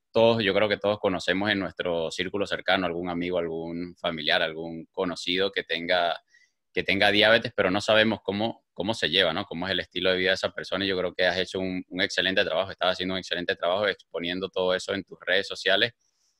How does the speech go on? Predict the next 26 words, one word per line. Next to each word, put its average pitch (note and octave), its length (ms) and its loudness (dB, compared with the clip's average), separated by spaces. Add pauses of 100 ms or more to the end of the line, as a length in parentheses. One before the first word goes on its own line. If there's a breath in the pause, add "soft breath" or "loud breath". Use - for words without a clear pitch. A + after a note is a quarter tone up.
(280)
y, G2 240 4
pues, F#2 180 -2
de F2 80 2
verdad E2+ 300 0
por G2 120 0
eso G2+ 360 0
te F2+ 160 0
traje G2 240 0
aquí, A2 180 0
porque G#2 240 -2
incluso, F2+ 320 -6 (160)
pues, D#2+ 160 -4
estás F#2+ 300 2
aplicando, F2+ 600 -2
eh, D#2 240 -4
a D2+ 140 -2
nivel E2 360 -4
de F#2 100 0
experiencia F2+ 580 -4
propia F#2 400 0
lo F#2 160 -2
que E2 120 -10
es E2+ 40 -12
la F2+ 140 0
dieta F2+ 260 -4
cetogénica F2+ 720 -6